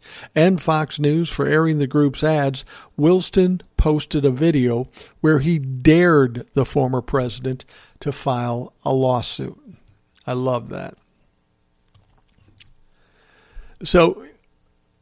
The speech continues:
so he goes on to say, "Since you threatened to sue the Lincoln Project this morning, go for it," Wilson said. "Go for it, bitch.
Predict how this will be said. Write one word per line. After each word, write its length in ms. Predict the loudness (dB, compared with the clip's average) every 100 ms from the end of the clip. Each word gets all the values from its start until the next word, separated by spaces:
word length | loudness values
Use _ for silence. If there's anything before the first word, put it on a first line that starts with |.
| _ _ _ _ _
so 240 | 0 4 4
he 160 | 4
goes 300 | 8 8 10
on 180 | 8 6
to 80 | 2
say, 220 | 2 2
"Since 420 | 2 2 2 2
you 140 | 0 0
threatened 460 | 2 2 2 -2
to 80 | -4
sue 360 | -2 2 2 4
the 140 | 2
Lincoln 480 | 2 2 0 -2 0
Project 600 | 0 0 0 0 -2 -2
this 280 | -4 -4 -4
morning, 400 | -2 -2 -4 -6 _ _ 2
go 260 | 6 6
for 340 | 4 0 0 -4
it," 80 | -8
Wilson 440 | -6 -6 -8 -10
said. 380 | -6 -4 -4 -6 -12 _ -20 -20 _ -10
"Go 260 | 4 4 4
for 360 | 0 2 2 0
it, 280 | -8 -6
bitch. 500 | 0 0 0 -6 -10